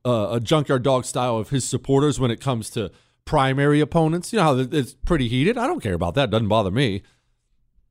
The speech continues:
That actually, ironically, is more likely to get Heavy D in the race than not. If you don't want Heavy D in the race,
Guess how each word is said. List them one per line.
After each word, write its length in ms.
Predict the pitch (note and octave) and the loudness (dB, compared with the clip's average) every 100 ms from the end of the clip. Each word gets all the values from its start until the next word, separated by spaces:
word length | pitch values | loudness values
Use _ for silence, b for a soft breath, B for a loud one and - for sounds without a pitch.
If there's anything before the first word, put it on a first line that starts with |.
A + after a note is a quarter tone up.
| _ _ _ - | _ _ _ -2
That 200 | C3+ D3 | 0 0
actually, 420 | D3 - C#3+ C3+ | -2 -4 -4 -2
ironically, 680 | A2+ G#2+ B2+ C3 - A2+ | -2 0 -2 -2 -4 -4
is 200 | G2+ F2 | -4 -6
more 480 | G2+ G#2 B2+ D#3+ E3 | -4 0 2 4 4
likely 440 | A2+ G2+ F#2+ G#2 F#2 | 2 0 0 -6 -6
to 120 | F#2+ | -4
get 180 | G#2 G2+ - | -4 -6 -6
Heavy 320 | A#2 B2+ G#2 | 0 0 0
D 180 | F#2 G#2 | -2 -2
in 80 | F#2+ | 0
the 80 | F#2 | -2
race 300 | F#2+ F2+ - | -2 -2 -4
than 220 | F#2 F2 | -8 -4
not. 340 | A2 E2 - _ _ _ _ _ _ A2 | -4 -4 -8 _ _ _ _ _ _ -8
If 160 | G#2+ | -4
you 100 | B2 | -2
don't 180 | B2 F3 | 0 0
want 160 | D3+ C3 | 0 2
Heavy 220 | D#3+ B2+ | 0 2
D 140 | C#3+ | 2
in 80 | B2+ | 2
the 80 | G#2+ | 4
race, 340 | D3 C3+ - | 4 2 -2